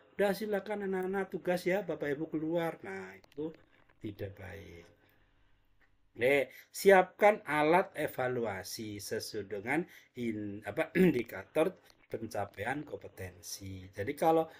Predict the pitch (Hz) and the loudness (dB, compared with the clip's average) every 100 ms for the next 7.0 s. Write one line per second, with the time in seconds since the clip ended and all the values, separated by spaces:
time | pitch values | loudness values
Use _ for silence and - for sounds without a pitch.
0 | - 160 160 185 175 175 180 185 180 240 | -6 -4 0 0 2 2 4 2 0 -6
1 | - 147 151 208 190 107 131 196 226 233 | 4 8 10 8 4 0 -2 -2 0 -2
2 | 233 214 202 196 202 196 175 - - 127 | 0 0 0 0 -4 -6 -8 -6 0 2
3 | 117 107 - - 107 113 117 120 117 - | 2 -2 -8 -14 -12 -8 -8 -8 -10 -8
4 | 117 139 139 156 190 196 202 180 208 202 | -6 -6 -6 -8 -8 -8 -10 -6 -4 -2
5 | 185 190 - - _ 127 120 127 110 107 | -2 -6 -18 -20 _ -8 -6 -4 -4 -4
6 | - 202 233 233 _ _ 123 117 117 117 | 4 4 4 -4 _ _ -6 -4 -4 -6